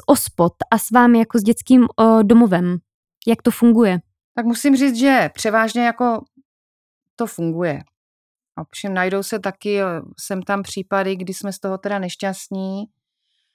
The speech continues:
Speaker 2: ale co tak jako hodnotím za tu dobu, tak se to hodně změnilo. Myslím, že i ty paní z ospodu už tak nějak přehodnotili ten svůj pohled na ty děti a fakt mám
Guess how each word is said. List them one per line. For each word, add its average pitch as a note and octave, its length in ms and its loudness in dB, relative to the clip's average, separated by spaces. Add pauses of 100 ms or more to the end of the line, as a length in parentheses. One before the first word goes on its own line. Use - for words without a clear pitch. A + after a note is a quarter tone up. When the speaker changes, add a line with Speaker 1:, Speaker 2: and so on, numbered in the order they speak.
(300)
Speaker 2:
ale F3 680 -2
co - 240 -14
tak A3 200 -8
jako A3+ 300 -6
hodnotím G#3+ 580 -6
za G#3+ 120 -6
tu G#3 160 -10
dobu, G3+ 440 -4 (480)
tak E3 160 -12
se G3 120 -12
to G3 120 -6
hodně F3 300 -8
změnilo. D#3 580 -8
Myslím, G3 320 -8
že G3 260 -6
i F#3 460 -6 (520)
ty G3 100 -6
paní F3+ 320 -6
z - 80 -16
ospodu F3 600 -10 (760)
už - 260 -14
tak - 240 -16
nějak F#3 300 -6
přehodnotili F#3 1000 -6 (720)
ten F3+ 160 -8
svůj F#3 220 -8
pohled F3+ 380 -6
na F3+ 120 -6
ty F#3 140 -12
děti F3+ 560 -12 (460)
a D#3+ 80 -14
fakt - 500 -12
mám F3+ 580 -2